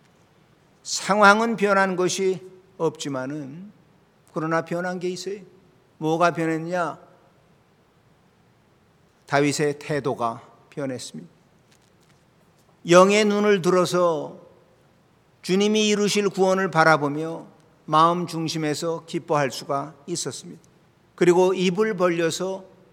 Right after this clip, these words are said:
아직 이루어지지 않았는데, 언제 이루어질지 감도 잡히지 않는데 벌써 여호와를 찬송할 수가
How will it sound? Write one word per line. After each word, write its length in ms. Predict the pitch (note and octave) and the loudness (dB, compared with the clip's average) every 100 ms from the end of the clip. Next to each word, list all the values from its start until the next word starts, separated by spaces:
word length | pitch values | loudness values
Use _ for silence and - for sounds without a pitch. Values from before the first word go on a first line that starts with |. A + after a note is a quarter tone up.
| _ | _
아직 280 | E3 D#3+ E3 | 0 0 0
이루어지지 440 | F3 E3+ D3+ D#3 | 0 0 -2 -2
않았는데, 540 | E3+ D#3 F3+ F#3+ E3+ - _ _ _ | -2 -2 -6 -12 -16 -20 _ _ _
언제 400 | D#3+ F3 F3+ F3+ | 0 2 4 4
이루어질지 600 | F3+ F3 F3 E3+ E3+ E3+ | 4 4 0 -2 -6 -6
감도 340 | F3 D#3 E3+ E3 | 0 0 0 -2
잡히지 400 | D#3+ D#3+ D3+ E3 | -2 -4 -6 -4
않는데 420 | D3 E3+ F3 - - _ _ _ _ _ _ _ _ _ | -4 -8 -12 -16 -20 _ _ _ _ _ _ _ _ _
벌써 680 | D3 D#3 - E3+ D#3 C#3 - | 0 0 2 2 2 -2 -8
여호와를 680 | D#3 C#3+ C#3+ C#3 C3+ C#3+ D3 | 0 0 2 2 0 -4 -10
찬송할 480 | - E3 C#3+ C3 A#2 | -10 -8 -8 -8 -10
수가 340 | G#2 - A2+ | -12 -14 -16